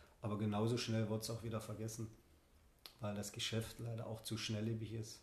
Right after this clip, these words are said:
Es geht um viel Geld. Und wenn's um viel Geld geht, hat so ein Thema wie arbeitslose Profis eigentlich wenig Platz.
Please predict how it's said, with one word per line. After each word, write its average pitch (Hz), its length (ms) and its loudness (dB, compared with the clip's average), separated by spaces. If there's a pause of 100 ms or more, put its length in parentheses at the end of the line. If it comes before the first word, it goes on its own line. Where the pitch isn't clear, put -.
(440)
Es - 80 -12
geht 110 180 2
um 107 100 2
viel 117 260 2
Geld. 113 420 2 (1040)
Und 104 180 0
wenn's 107 180 2
um 107 100 0
viel 113 220 2
Geld 110 320 2
geht, 110 340 2 (600)
hat 107 160 -6
so 110 100 -6
ein 98 140 -4
Thema 107 440 2
wie 98 160 -6 (160)
arbeitslose 101 600 -4
Profis 95 680 -10
eigentlich 120 300 -12
wenig - 320 -14
Platz. - 140 -16